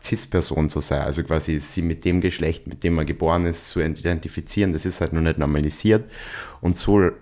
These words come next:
solange das so ist, wird das Kind sein Leben lang oder ihr Leben lang halt quasi eine gewisse Ablehnung vor einer Gesellschaft kriegen, die, wo das noch nicht in der Mitte angekommen ist.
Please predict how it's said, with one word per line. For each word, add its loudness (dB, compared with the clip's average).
solange 4
das 0
so 4
ist, 2
wird 0
das -4
Kind 2
sein 0
Leben 6
lang 8
oder 4
ihr 6
Leben 4
lang 6
halt 0
quasi 0
eine -4
gewisse 4
Ablehnung 4
vor 2
einer 2
Gesellschaft -2
kriegen, 2
die, 0
wo 0
das -2
noch 0
nicht -2
in -4
der -4
Mitte -2
angekommen 0
ist. -2